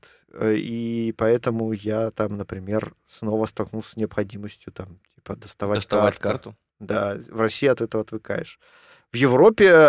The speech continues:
Speaker 1: э, в целом карты везде принимают, ну, везде, где я так более-менее видел. Но есть отдельные места, где надо наличкой заплатить, там, не знаю, монетку опустить куда-то,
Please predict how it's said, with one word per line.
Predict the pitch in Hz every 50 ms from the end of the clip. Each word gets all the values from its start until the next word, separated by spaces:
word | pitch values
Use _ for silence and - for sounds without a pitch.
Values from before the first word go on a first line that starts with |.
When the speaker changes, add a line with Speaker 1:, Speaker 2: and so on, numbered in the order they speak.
| 131 -
Speaker 1:
э, | 139 127 127 127 127 127 127 127 120
в | 107 - _ _ _ _ _ _ _ _ _ _ _ _ _ _ _ _ _ _
целом | - - 135 135 147 147 139 131 120 120 117 117 110 - _ _ -
карты | - 139 135 135 - - 123
везде | 110 104 110 113 110 107 123 127
принимают, | 117 - 120 113 110 113 110 113 123 147 180 196 190 185 165 160 - _ 131
ну, | 127 127 113 107
везде, | 110 113 110 107 120 117
где | 107 101 107 110 107 107 104 104
я | 110 98 107 107 101 85
так | - 104 104
более-менее | 110 107 107 98 95 98 98 98 98
видел. | 92 98 104 87 - 101 -
Но | - 113
есть | 110 104 143 151 - -
отдельные | 117 104 117 117 107 107 107
места, | 104 104 104 - - - 117 113
где | 104 - -
надо | 101 98 101 - -
наличкой | 87 - 101 104 107 104 - - - 107
заплатить, | 95 - - - - - 135 -
там, | - 110
не | 107 104
знаю, | 98 - 107 117
монетку | 147 156 139 123 - - - 95
опустить | - - 101 - _ - 104 - -
куда-то, | - - 82 90 85 -